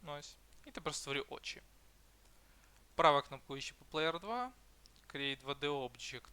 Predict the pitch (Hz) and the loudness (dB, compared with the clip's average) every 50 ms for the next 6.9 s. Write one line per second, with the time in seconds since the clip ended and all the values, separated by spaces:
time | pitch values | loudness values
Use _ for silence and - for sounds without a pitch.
0 | - - 135 135 135 - - 143 135 131 123 - - 127 123 - - - - - | -20 -10 -8 -8 -8 -6 -6 -4 -2 -2 -4 -4 -6 -6 -6 -8 -8 -14 -20 -20
1 | - - - - - - - - - 131 127 123 120 127 147 165 220 - - - | -20 -18 -12 -10 -10 -10 -10 -8 -6 -2 0 0 0 0 -2 -4 -8 -14 -20 -20
2 | - - - - - - - - - - - - - - - - - - - - | -20 -20 -20 -20 -20 -20 -20 -20 -20 -20 -20 -20 -20 -20 -20 -20 -20 -20 -20 -20
3 | - - - - - - - - 156 147 151 147 139 147 151 147 139 131 127 131 | -20 -20 -20 -20 -20 -20 -20 -14 -6 -4 -2 -2 -2 -2 -2 -2 0 0 0 0
4 | - - 147 139 131 127 123 123 123 120 - - - - - - - - - - | 0 0 2 2 4 2 2 0 -4 -8 -14 -20 -20 -20 -20 -20 -20 -20 -20 -12
5 | - 143 131 123 123 123 131 151 190 208 - - - - - - - - - - | -8 -8 -8 -6 -6 -8 -8 -10 -12 -18 -18 -18 -18 -18 -18 -18 -20 -20 -20 -20
6 | - - - - - - - - - - - - 180 165 165 - - - | -20 -20 -20 -20 -20 -20 -20 -20 -20 -20 -16 -12 -10 -10 -8 -8 -10 -12